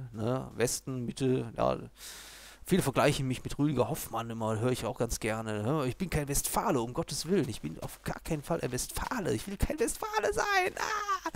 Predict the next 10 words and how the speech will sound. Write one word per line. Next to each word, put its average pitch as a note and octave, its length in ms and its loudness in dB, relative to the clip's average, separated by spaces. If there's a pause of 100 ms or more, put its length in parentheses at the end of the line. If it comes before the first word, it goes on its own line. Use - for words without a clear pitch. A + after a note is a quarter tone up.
(340)
Nein, F2+ 280 0 (140)
Spaß. - 440 -2 (460)
Äh, G2 280 6 (380)
nee, A2 100 6
ist B2 120 2
eine A#2 60 -2
ganz A#2+ 140 0
andere G#2 260 0
Ecke, - 360 -2 (220)
ne? C#3 280 0